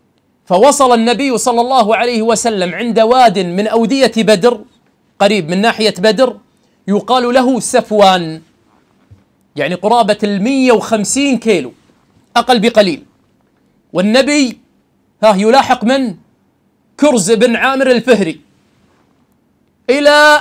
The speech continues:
أن وصل وادي سفوان، وإلا بي، يعني كرز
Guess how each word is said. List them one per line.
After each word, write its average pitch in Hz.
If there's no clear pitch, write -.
أن 262
وصل 254
وادي 262
سفوان، 208
وإلا 233
بي، 247
يعني 202
كرز 220